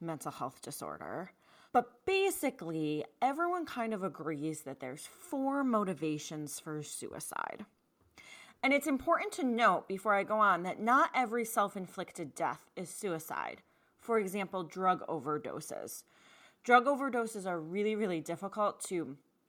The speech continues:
kind of study and categorize because it's hard to tell if the person did it on purpose or it was accidental.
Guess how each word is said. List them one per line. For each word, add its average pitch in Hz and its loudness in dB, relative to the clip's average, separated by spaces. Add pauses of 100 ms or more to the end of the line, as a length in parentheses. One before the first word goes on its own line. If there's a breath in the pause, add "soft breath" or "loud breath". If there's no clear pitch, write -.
(280)
kind 220 -6
of 185 -6
study 180 -2
and 165 -6
categorize 247 0
because 196 -6
it's 196 -6
hard 254 0
to 202 -12
tell 359 0
if 190 -2
the 180 -4
person 180 -6 (120)
did 180 -4
it 175 -4
on 156 2
purpose 214 -6
or 165 0
it - -6
was 156 -8
accidental. - -8